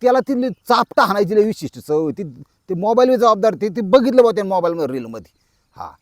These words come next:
ती गुबगुबीत शरीरावर नको त्या बागावर चापट हाणणे, तिला मजा वाटायची. हे असं असतं बघा लफड्यांचं, यांना काय लाज नाही, लज्जा नाही, शरम, आबरू, इज्जत सगळं कुळून पेलेली माणसं ही. आपल्या महाराष्ट्रात थोडी बरी आहेत, पण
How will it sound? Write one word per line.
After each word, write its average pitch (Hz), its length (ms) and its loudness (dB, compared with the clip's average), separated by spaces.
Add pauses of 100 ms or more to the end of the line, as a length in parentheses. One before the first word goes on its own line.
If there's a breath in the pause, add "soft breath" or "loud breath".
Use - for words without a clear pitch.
(160)
ती 147 60 -12
गुबगुबीत 214 520 -2
शरीरावर 196 520 0 (360)
नको 196 240 -2
त्या 214 140 0
बागावर 175 340 2
चापट 143 300 -2
हाणणे, 92 260 -16 (680)
तिला 285 200 0
मजा 220 240 0
वाटायची. 151 440 -6
हे 139 160 -4
असं 285 280 4
असतं 208 280 -4
बघा 160 140 -4
लफड्यांचं, 131 680 -8
यांना 208 220 0 (120)
काय 208 220 -2 (120)
लाज 147 300 -4
नाही, 160 240 -6
लज्जा 143 260 -6
नाही, 151 180 -6
शरम, 147 380 -6
आबरू, 135 360 -4
इज्जत 147 300 -2 (420)
सगळं 165 260 -2 (240)
कुळून 320 300 8
पेलेली 151 300 0
माणसं 104 340 -14
ही. - 180 -20 (960)
आपल्या 226 320 0
महाराष्ट्रात 208 340 2 (100)
थोडी 302 260 2
बरी 330 240 4
आहेत, 220 100 6 (120)
पण 208 60 -4